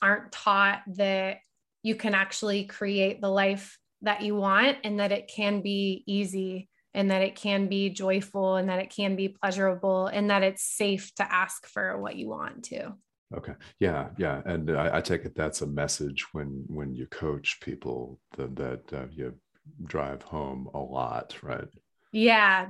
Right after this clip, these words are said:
Speaker 1: definitely. Yes.
Speaker 2: Mm-hmm.
Speaker 1: And that's been something, like I said, that I've just stepped into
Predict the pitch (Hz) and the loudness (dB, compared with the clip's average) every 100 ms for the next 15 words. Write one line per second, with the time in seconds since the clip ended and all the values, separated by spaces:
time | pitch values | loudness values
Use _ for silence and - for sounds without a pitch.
0 | 190 254 262 226 208 202 196 190 190 - | 2 2 2 0 0 0 -2 -4 -6 -4
1 | 208 202 190 - - - 240 262 277 - | 0 0 0 -4 -6 2 6 8 8 6
2 | 220 208 208 220 214 214 208 202 208 202 | 2 2 0 0 0 0 0 0 2 2
3 | 196 196 220 208 196 202 196 - _ _ | 2 0 2 4 4 2 0 -6 _ _
4 | _ _ _ 214 214 226 226 202 202 196 | _ _ _ 4 6 8 6 2 -4 -4
5 | - 214 208 208 208 202 196 | -4 -4 -4 -2 -2 0 0